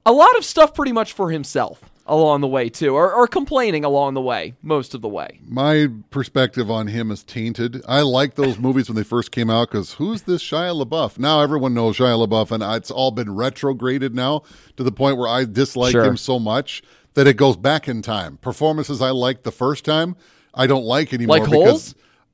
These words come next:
Speaker 2: I, well, I saw that movie once, and I hated the movie. It was just a bad movie. And now
Speaker 1: All right, so
Speaker 2: anything
Speaker 1: that
Speaker 2: I see him in,
Speaker 1: you dislike that
Speaker 2: don't
Speaker 1: anyway.
Speaker 2: like.
Speaker 1: Yeah.
Speaker 2: I, I'm so turned off by Shia LaBeouf. Even if I watched him in a kindergarten school play, if I found myself back in time,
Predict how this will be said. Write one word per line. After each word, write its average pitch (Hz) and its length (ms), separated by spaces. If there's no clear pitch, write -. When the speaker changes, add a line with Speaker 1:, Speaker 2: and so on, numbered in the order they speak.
Speaker 2:
I, 156 120
well, 170 100
I 185 120
saw 220 260
that 202 140
movie 170 180
once, 147 240
and 120 100
I 113 60
hated 123 340
the 90 80
movie. 107 420
It 65 80
was 87 120
just 123 240
a 76 40
bad 113 360
movie. 98 340
And 135 520
now 165 140
Speaker 1:
All - 20
right, 175 260
so 175 120
Speaker 2:
anything - 20
Speaker 1:
that 151 140
Speaker 2:
I 139 40
see 175 320
him 139 180
in, 113 400
Speaker 1:
you 143 140
dislike 131 380
that 104 180
Speaker 2:
don't 127 200
Speaker 1:
anyway. - 100
Speaker 2:
like. 107 440
Speaker 1:
Yeah. 123 140
Speaker 2:
I, 139 60
I'm 135 80
so 147 220
turned 135 260
off 131 160
by 127 140
Shia 127 360
LaBeouf. 117 320
Even 135 240
if 131 100
I 127 80
watched 120 320
him 120 100
in 101 60
a 92 60
kindergarten 113 520
school 113 360
play, 113 260
if 95 80
I 104 140
found 110 200
myself 107 360
back 110 240
in 95 80
time, 107 260